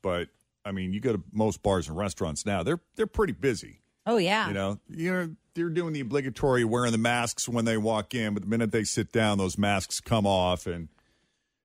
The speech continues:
Speaker 1: and they kinda relax a little bit. And, uh, you know, they might have separated the tables. There might be some plexiglass, but for the most part, you know, it seems like people are back. And, uh, it's a good time to revisit this. When the bill comes at a restaurant,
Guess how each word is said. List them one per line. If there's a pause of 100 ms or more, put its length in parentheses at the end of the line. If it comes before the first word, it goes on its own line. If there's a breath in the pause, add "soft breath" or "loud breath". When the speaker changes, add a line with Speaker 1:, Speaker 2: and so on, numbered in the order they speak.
Speaker 1:
and
they
kinda
relax
a
little
bit. (680)
And,
uh,
you
know,
they
might
have
separated
the
tables.
There
might
be
some
plexiglass,
but
for
the
most
part,
you
know,
it
seems
like
people
are
back. (800 soft breath)
And,
uh,
it's
a
good
time
to
revisit
this.
When
the
bill
comes
at
a
restaurant,